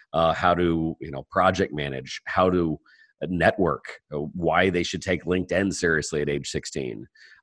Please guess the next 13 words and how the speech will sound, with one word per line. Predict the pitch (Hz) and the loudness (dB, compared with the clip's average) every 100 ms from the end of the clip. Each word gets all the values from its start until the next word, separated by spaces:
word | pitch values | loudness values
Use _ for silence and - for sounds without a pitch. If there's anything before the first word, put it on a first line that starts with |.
| - | 0
Um, | 85 80 78 78 - _ _ _ _ - - | 2 2 0 -4 -8 _ _ _ _ -12 -2
a-, | 107 104 | 0 2
and | 107 | 2
then | 107 | 4
we | 101 | 4
also | 101 - 117 | 4 4 2
had | 92 92 92 | 4 2 2
them, | 90 90 - | 0 -2 -4
like, | 80 80 - _ _ | -6 -6 -8 _ _
you | 92 | -8
know, | 73 | -2
identify | 90 95 104 113 95 85 | 0 2 2 4 4 4
what | 85 80 87 | 4 2 0